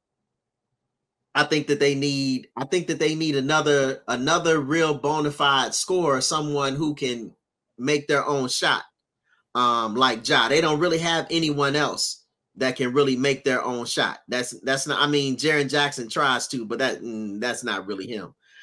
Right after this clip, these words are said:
Um, Desmond Bane is not really one of those guys that can pre-, I mean, he shot fifty percent from three, but he's not somebody that you give the ball to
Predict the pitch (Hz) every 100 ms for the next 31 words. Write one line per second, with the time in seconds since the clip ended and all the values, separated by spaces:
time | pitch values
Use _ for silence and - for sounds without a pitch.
0 | - - 127 123 110 151 147 139 131 135
1 | 156 156 143 123 123 131 120 120 131 123
2 | 123 123 120 120 120 110 123 117 113 113
3 | 123 110 117 - _ _ _ 156 143 151
4 | 147 156 190 151 151 - 185 165 147 143
5 | 165 143 117 147 226 175 110 _ - -
6 | _ 143 175 175 175 165 - 170 165 160
7 | 147 147 135 - 156 139 156 131 127 147
8 | 147 139 139 143 123 113